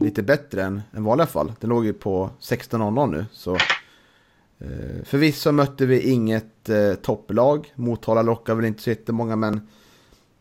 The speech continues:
vi har inlett serien med att ligga tvåa inför den gången. Så jag tycker att det borde kunna attrahera lite mer folk. Så jag tycker det var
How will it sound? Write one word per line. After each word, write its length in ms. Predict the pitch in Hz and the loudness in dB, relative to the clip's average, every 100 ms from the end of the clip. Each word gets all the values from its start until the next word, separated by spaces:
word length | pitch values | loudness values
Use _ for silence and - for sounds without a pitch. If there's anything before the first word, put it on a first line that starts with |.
| _ - | _ -8
vi 360 | 110 120 123 120 | 0 4 6 6
har 100 | 113 | 4
inlett 500 | 123 110 107 113 - | 4 2 2 0 -2
serien 420 | 120 110 101 104 | -2 2 2 0
med 120 | 101 | 0
att 180 | 101 - | -4 -4
ligga 320 | 98 90 87 - - | -2 0 -2 -4 -8
tvåa 400 | - 110 104 123 | -2 2 4 2
inför 160 | 127 | 2
den 180 | 117 120 | 0 2
gången. 360 | 120 120 123 151 | 2 2 0 -2
Så 140 | - 104 | -8 -8
jag 100 | - | -6
tycker 220 | 120 110 | -4 -4
att 100 | - | -4
det 60 | 107 | -6
borde 380 | 104 151 127 | -2 2 2
kunna 200 | 123 120 | 2 2
attrahera 360 | 104 - 98 95 | 0 0 0 2
lite 420 | 117 147 131 135 | 2 0 0 0
mer 120 | 107 | -2
folk. 400 | 92 76 82 - | -2 -4 -4 -6
Så 200 | - 107 | -8 -2
jag 120 | 104 104 | -2 -2
tycker 200 | 101 101 | -4 0
det 100 | 95 | 2
var 200 | 95 | 2